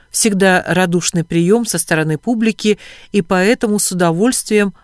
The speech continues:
возвращаются в столицу Восточной Сибири с очередными спектаклями.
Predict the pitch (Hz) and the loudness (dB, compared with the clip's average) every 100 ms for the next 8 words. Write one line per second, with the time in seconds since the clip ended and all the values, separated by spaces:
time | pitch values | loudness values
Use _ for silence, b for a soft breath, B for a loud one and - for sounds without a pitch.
0 | b 202 226 220 202 - 190 208 214 175 | b -2 0 -2 -2 -2 0 0 0 -4
1 | - 160 160 190 185 165 - 170 - 165 | -4 -2 -2 -2 0 -2 -2 -4 -4 -4
2 | - 156 180 220 220 B B B - 220 | -4 -2 0 2 0 B B B -4 -2
3 | - 202 170 147 160 151 147 - - 170 | -2 -2 -2 -2 -2 -2 -4 -6 -8 -6
4 | - 156 139 151 139 135 | -4 -4 -4 -4 -6 -6